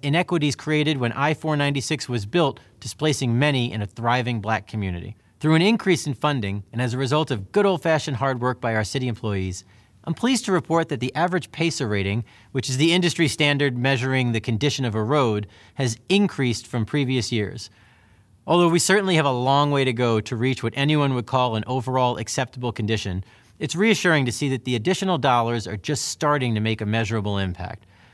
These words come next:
I continue to place infrastructure needs as one of my highest priorities. And I should congratulate Dick Peffley and the Lansing Board of Water and Light for their commitment to transforming our underground infrastructure by updating and modernizing more water service mains without a rate increase.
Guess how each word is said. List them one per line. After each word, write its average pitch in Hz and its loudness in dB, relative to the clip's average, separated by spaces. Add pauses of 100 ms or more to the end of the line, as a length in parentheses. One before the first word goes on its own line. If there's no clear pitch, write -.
(140)
I 165 2
continue 185 2
to 156 2
place 135 0
infrastructure 127 -4
needs 113 0
as 98 -6
one 123 0
of 117 0
my 107 0
highest 110 -2
priorities. 92 -10 (640)
And 151 0
I 165 2
should 160 -2
congratulate 175 2
Dick - -2
Peffley 107 -2
and 113 -2
the 110 2
Lansing 143 0
Board 131 0
of 117 -2
Water 123 0
and 113 0
Light 117 0 (300)
for 139 0
their 185 4
commitment 113 -2
to 101 -8
transforming 156 -2
our 120 2
underground 147 0
infrastructure 110 -6 (280)
by 120 -2
updating 165 2
and 135 0
modernizing 120 0
more 151 2
water 139 2
service 123 -4
mains 101 0
without 107 -2
a 117 -2
rate 107 -2
increase. 90 -8